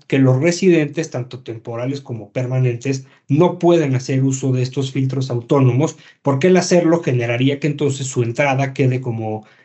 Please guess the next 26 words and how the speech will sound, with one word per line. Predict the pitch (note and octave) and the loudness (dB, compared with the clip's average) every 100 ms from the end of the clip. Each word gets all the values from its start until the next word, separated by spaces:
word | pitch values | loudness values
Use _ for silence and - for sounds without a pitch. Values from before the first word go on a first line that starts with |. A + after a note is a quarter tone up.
| _ _ - | _ _ 0
eh, | A#2+ A2+ - | 0 0 0
visitantes, | C3 - B2+ G3+ F#3+ F#3 A#2 | 0 0 -2 2 2 0 -6
así | A#2 C#3+ | -6 -6
se | B2+ D3 | -4 -4
registra, | D3 F3 F3 D3 F#3 - _ _ | 0 0 0 0 -2 -4 _ _
y | E3+ | -4
por | - D3 C#3 | 0 -2 0
tanto, | E3+ E3 - | -2 0 -2
como | C#3+ B2+ | 0 0
bien | C#3+ D#3 | 0 -2
decías, | D3+ C#3+ E3+ D#3+ | -4 0 0 2
Miguel, | D#3 D#3 D#3 E3+ - _ | 0 -2 -2 -4 -8 _
pues | C3+ C3 | -2 2
incurren | C3 C3 F3 D#3+ C#3+ C3+ | 2 4 2 4 2 2
en | C3+ | 2
una | D3+ C#3+ | 2 0
doble | C3+ C3+ | 0 0
condición | C#3+ A#2 G#2+ - B2+ | -4 -8 -8 -4 0
migratoria, | C3+ C#3 D3 E3+ D#3 | 2 0 0 0 2
lo | D3+ C3 | 0 0
cual | B2+ C3 | 0 2
no | |
está | C3 C3+ C3 | 0 -2 -4
permitido | C#3 C#3+ C3+ D#3+ E3 | -2 -4 0 0 4
en | F#3 | 4
ley, | D#3+ F3 | 4 2